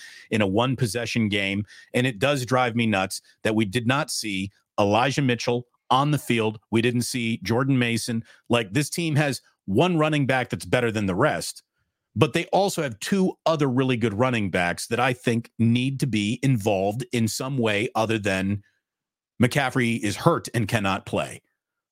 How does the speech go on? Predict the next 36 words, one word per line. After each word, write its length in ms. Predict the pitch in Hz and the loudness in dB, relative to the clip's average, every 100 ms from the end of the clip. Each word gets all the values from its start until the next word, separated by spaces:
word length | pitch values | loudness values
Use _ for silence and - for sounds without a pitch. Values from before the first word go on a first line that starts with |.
| - | -2
I 100 | 127 | -2
think 300 | 135 170 156 | 0 -2 0
that 100 | 156 | 2
Elijah 420 | 147 131 147 135 135 | 2 2 2 2 2
Mitchell 360 | 151 147 123 | 0 0 0
has 180 | 113 101 - - | 0 -2 -4 0
earned 360 | 135 143 139 - | 2 2 0 0
a 60 | |
level 340 | 131 120 117 117 | 2 2 0 -2
of 120 | 98 | 0
touches, 520 | 139 131 - 90 82 | -2 -2 -2 -4 -4
and 260 | - 110 98 | -4 -2 0
Jordan 400 | 117 120 110 113 | 0 0 0 0
Mason 420 | 135 151 - 95 | 0 -2 -2 -6
should 180 | - 107 | -4 -2
be 80 | 104 | 0
used 500 | 107 117 117 110 - - - - - | 0 2 0 -2 -6 -20 -20 -14 -4
in 120 | 117 | -2
some 380 | 107 107 95 - _ - | -2 -4 -8 -10 _ -6
short 400 | - 160 160 131 | -2 0 0 2
yardage 460 | 107 101 95 82 | 2 2 -2 -4
situations, 960 | - 104 113 95 95 90 107 107 101 - | -8 -6 -2 0 0 0 -2 -2 -2 -4
if 160 | 120 101 | -6 -4
anything, 460 | 135 131 127 139 135 | -2 0 0 -2 0
just 180 | 131 - | -2 -4
to 60 | |
take 240 | 120 139 123 | -4 -4 0
the 80 | 120 | 2
load 340 | 120 139 143 | 4 4 2
off 220 | 143 139 | 2 2
McCaffrey 680 | 139 - 147 170 - 127 127 | -2 2 2 2 0 0 2
for 80 | 139 | 2
those 200 | 123 - | 2 0
high 180 | 135 143 | 0 2
impact 480 | 151 147 165 165 | 0 2 0 0
plays. 540 | - 175 208 131 - | 0 0 0 -4 -10